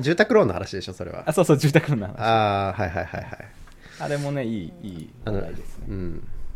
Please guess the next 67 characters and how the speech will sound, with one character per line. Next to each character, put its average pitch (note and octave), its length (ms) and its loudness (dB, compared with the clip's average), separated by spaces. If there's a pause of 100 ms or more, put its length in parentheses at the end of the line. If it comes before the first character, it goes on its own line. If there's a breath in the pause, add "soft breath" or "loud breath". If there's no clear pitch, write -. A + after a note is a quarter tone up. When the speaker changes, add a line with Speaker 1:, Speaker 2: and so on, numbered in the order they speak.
Speaker 1:
そ - 200 0
う - 80 2
ね。 - 0 -
Speaker 2:
う - 1040 -4
ん。 - 20 -16
Speaker 1:
ち - 60 4
ょ F#4+ 40 6
っ - 20 4
と - 20 4
そ D3+ 180 6
の G3+ 100 10
あ - 60 8
た E3+ 140 8
り G#2+ 100 8
ね、 G2+ 240 4
持 A#2+ 140 0
ち - 160 -2
家 G3+ 100 6
賃 A#3+ 200 0
貸 A2+ 160 6
の E2+ 60 2
話 G2 320 0
は G2 80 2
ま A2 140 -2
た C3+ 360 6
ち - 60 -4
ょ - 40 2
っ C#3 100 -8
と F#2+ 200 0
二 G#2+ 160 2
年 C3+ 480 4
ぐ C3 100 2
ら F#2 60 2
い F#2 40 -2
経 G2+ 100 -2
っ - 20 -4
た - 160 -10
か F2 80 -2
ら、 G2 300 -2
改 A2+ 120 0
め F#2 80 0
て - 260 -8 (140)
今 G#2 220 0
じ G2+ 100 -2
ゃ F#2 80 2
あ E2+ 40 -2 (140)
ど G2+ 120 0
う F#2 40 -2
な F2 100 -2
の F2 80 -4
っ F#2 40 -6
て - 220 -10
い F#2 60 -6
う E2+ 40 -8
の - 60 -10
は、 - 80 -12
Speaker 2:
は - 60 -12
い。 - 20 -10 (100)
Speaker 1:
特 E3 180 0
に G2 80 2
直 A#2 180 6
春 C#3 200 6
の C#3 180 4
そ - 120 0
の C3 100 2
心 B2+ 360 4
の A#2+ 280 2